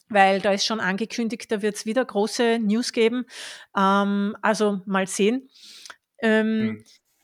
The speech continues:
Speaker 1: ja.
Speaker 2: Ja. Ähm, also, ich mu-, ich möchte da ein bisschen die Bitcoiner mit, zumindest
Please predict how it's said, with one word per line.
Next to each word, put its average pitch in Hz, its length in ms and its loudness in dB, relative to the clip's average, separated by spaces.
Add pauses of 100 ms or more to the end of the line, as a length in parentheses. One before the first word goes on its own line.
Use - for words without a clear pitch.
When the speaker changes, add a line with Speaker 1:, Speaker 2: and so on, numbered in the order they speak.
(300)
Speaker 1:
ja. 190 360 -2 (480)
Speaker 2:
Ja. 107 220 -8 (560)
Ähm, 123 460 2 (340)
also, 165 240 4 (880)
ich 151 120 -6
mu-, - 220 -4
ich 156 120 -8
möchte 170 320 4
da 139 180 2
ein 123 80 -12
bisschen 147 220 -6
die 131 80 -6
Bitcoiner 156 400 0
mit, 120 240 -8
zumindest 139 440 -8